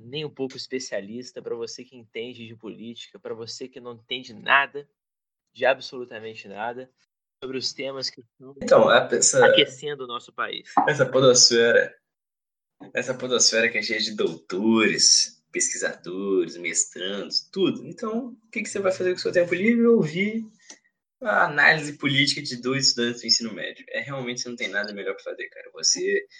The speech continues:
Speaker 2: você procure botar a sua vida no eixo, que se você está ouvindo esse podcast, você tá perdido.
Speaker 1: Realmente, concordo plenamente. Bom, agora
Speaker 2: Então,
Speaker 1: vamos
Speaker 2: nós vamos tentar organizar da seguinte forma.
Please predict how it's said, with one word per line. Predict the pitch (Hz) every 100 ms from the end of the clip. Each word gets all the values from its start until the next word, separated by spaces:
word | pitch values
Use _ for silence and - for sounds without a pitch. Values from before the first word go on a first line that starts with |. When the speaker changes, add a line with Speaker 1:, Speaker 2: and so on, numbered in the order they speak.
| _
Speaker 2:
você | 123 -
procure | 117 113 143
botar | 135 131 131
a |
sua | - 120
vida | 117 123
no | 110 104
eixo, | 113 -
que | -
se | 117
você | 120 - 117 -
está | - 120
ouvindo | 123 104 110
esse | 110
podcast, | - - - -
você | -
tá | 120
perdido. | 127 117 - _ 131
Speaker 1:
Realmente, | 117 110 98 - -
concordo | - 110 - 110 110
plenamente. | 123 - 101 95 95 - - _ _ _ - - _ _ _ _ _ _ _ _ _ _
Bom, | 127 127
agora | 123 143 -
Speaker 2:
Então, | 127
Speaker 1:
vamos | 107 123
Speaker 2:
nós | 139
vamos | 139 147
tentar | 143 135 135
organizar | 143 135 139 120 120 131 131 123 76 - - _ - - _ _ _ _ _
da |
seguinte | - 151 160
forma. | - 107 98 98